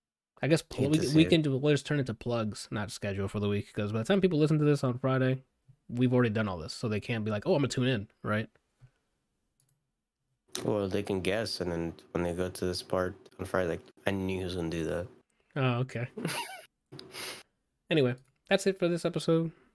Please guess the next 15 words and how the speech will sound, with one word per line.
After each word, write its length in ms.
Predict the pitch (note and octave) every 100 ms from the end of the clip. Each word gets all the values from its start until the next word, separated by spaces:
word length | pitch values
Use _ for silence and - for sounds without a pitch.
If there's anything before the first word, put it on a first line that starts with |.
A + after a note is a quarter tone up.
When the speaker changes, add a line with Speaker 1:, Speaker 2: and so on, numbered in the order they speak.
| -
Speaker 1:
Thank 140 | B2+
you 120 | B2+ B2
guys 160 | B2
for 80 | A#2
watching, 520 | A2+ B2 B2+ C#3+ C#3+
listening, 540 | A#2+ A#2 - A#2+ B2 B2+
both, 400 | G#2+ A2+ A#2 - -
neither. 420 | G#2 A2 A#2 B2+ -
Just 180 | A2 -
leaving 200 | A2+ G#2+
a 80 | G#2
like, 300 | A2 B2 - -
commenting, 540 | A2+ A2+ A#2 A#2 A#2 - _
both, 280 | G#2+ A#2 -
again. 340 | A#2 A2 B2+